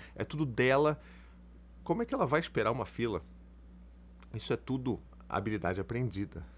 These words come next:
E só é aprendida se tem alguém ali com muita gentileza, mas também firmeza,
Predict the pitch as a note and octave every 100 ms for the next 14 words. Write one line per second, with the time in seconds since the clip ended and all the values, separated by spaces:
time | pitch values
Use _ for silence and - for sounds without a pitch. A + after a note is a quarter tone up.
0 | - G#2+ - C#3 B2 C3+ D3+ D3 B2+ C#3
1 | D3 F3 F3 E3 G#3 G3 C3 C3 F3 F3+
2 | A2 A2+ D3 - - D3 D3 F3 F3+ D3+
3 | E3 - C3+ A2+ A2 A#2 A2+ - A2+ -
4 | C#3+ D3 F#3 D3 C3 C3 C#3+